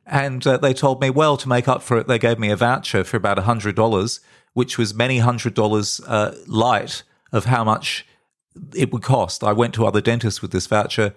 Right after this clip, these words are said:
and I was knocked back. So I wasn't very impressed with that. And so I, uh, remonstrated with New South Wales Health. Uh, but I had to go and see a private dentist and, uh, spend my own money, of course. And he gave me antibiotics and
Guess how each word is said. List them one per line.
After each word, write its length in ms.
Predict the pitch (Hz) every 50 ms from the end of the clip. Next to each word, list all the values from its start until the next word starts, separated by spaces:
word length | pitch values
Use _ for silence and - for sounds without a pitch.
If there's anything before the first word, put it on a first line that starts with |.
| _ _ _ _
and 100 | - 101
I 100 | 101 101
was 180 | 98 98 92 104
knocked 260 | 101 90 82 - -
back. 380 | - 101 95 90 - - - _ _ _ _ _ _ _
So 160 | - - 123
I 40 | 120
wasn't 260 | 131 143 131 143 127
very 200 | 127 123 120 117
impressed 400 | 110 107 - 127 120 120 - -
with 100 | 113 90 95
that. 280 | 107 120 147 143 -
And 100 | 117 110
so 200 | 101 - 113 107
I, 220 | 104 107 110 107 107
uh, 140 | 107 107 107 - _ _ - - - _ - - -
remonstrated 760 | 120 120 127 135 139 127 120 - - 123 117 120 117 117 -
with 160 | 113 101 -
New 140 | 123 120 120
South 280 | - - 117 110 110 120
Wales 300 | 117 107 107 110 107 -
Health. 360 | 123 117 120 143 147 - - _ _ _ _ _ _ _ _ _ _
Uh, 200 | 110 113 110 110
but 160 | 110 98 120
I 40 | 120
had 120 | 127 143 135
to 60 | 123
go 80 | 131
and 100 | 117 113
see 140 | - - 123
a 60 | 110
private 360 | - - 123 120 117 107 107 -
dentist 600 | 123 117 127 131 123 98 107 110 - - - -
and, 220 | 104 101 104 -
uh, 140 | 104 98 -
spend 300 | - - - 131 123 120
my 200 | 110 107 107 107
own 80 | 107
money, 220 | 107 110 113 120 120
of 100 | 117 110
course. 360 | - 123 113 113 117 117 -
And 120 | - 98 95
he 120 | 113 113
gave 220 | - 107 104 101 104
me 80 | 104 101
antibiotics 840 | 104 107 104 110 107 - 104 101 104 107 107 110 - - - -
and 200 | - 92 92 92